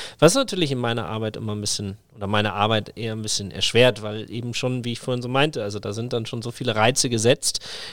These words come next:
Gegen diese Reize muss ich erstmal ankämpfen und gleichzeitig gegen die Erwartung des Patienten, der jetzt sagt, "Ja, jetzt machen wir mal schnell."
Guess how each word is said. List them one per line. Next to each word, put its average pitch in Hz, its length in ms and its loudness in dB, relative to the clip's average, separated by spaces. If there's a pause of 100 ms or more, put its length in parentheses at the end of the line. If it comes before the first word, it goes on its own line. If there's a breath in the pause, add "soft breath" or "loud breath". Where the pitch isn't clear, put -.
Gegen 131 160 4
diese 127 200 6
Reize 120 260 -4
muss 123 160 0
ich 131 60 2
erstmal 117 280 -2
ankämpfen 139 600 0
und 123 140 -4
gleichzeitig 117 540 0
gegen 117 200 -2
die 117 80 0
Erwartung 113 400 2
des 117 120 -2
Patienten, 113 420 -2
der 113 100 -2
jetzt 110 100 -4
sagt, 120 240 -2
"Ja, 113 80 -2
jetzt 104 180 -6
machen 117 160 -4
wir 101 60 -2
mal 95 140 -6
schnell." 120 300 -2